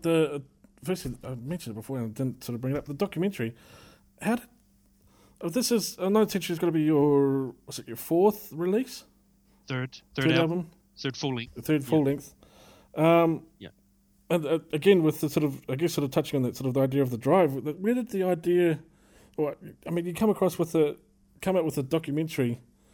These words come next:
Speaker 1: on the third sort of full length album. That's, I mean, it's, it's an interesting watch, that's for sure. It's sort of interesting to see sort of behind the scenes, uh, and all
Speaker 2: Yeah,
Speaker 1: watching. But that's, that's
Speaker 2: yeah.
Speaker 1: pretty crazy to come up with a, it's like a, an American, um,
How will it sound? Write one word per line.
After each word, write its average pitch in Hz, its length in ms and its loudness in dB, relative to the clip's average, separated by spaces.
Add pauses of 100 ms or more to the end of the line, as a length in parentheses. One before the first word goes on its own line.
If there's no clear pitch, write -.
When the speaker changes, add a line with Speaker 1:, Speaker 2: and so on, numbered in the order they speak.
(400)
Speaker 1:
on 131 140 -2
the 139 100 0
third 151 280 2
sort 139 180 -2
of 131 60 -4
full 151 280 2
length 131 420 -2 (720)
album. 151 280 2
That's, - 420 -2
I - 60 -4
mean, 175 120 2
it's, 165 80 -2
it's 151 140 2
an 170 80 4
interesting 156 340 2
watch, 160 300 4
that's 160 140 -2
for 143 80 -4
sure. 117 300 -4
It's 113 100 -14
sort 123 120 -6
of 123 60 -12 (260)
interesting 135 300 -6
to 123 80 -6
see 139 180 -4
sort 131 120 -8
of 113 60 -8
behind 123 240 0
the 117 60 -6
scenes, 131 400 -4 (640)
uh, 120 240 -2
and 117 80 -2
all 127 160 0
Speaker 2:
Yeah, 151 100 6
Speaker 1:
watching. 131 180 2
But 147 100 -2
that's, 175 180 -2
that's 123 180 -2
Speaker 2:
yeah. 104 60 -8
Speaker 1:
pretty 170 140 0
crazy 185 340 0
to 135 80 -4
come 151 160 0
up 143 80 -2
with 131 140 -4
a, 135 180 2 (720)
it's 160 160 0
like 180 120 4
a, 165 180 2
an 151 80 -2
American, 147 760 0 (420)
um, 131 480 -2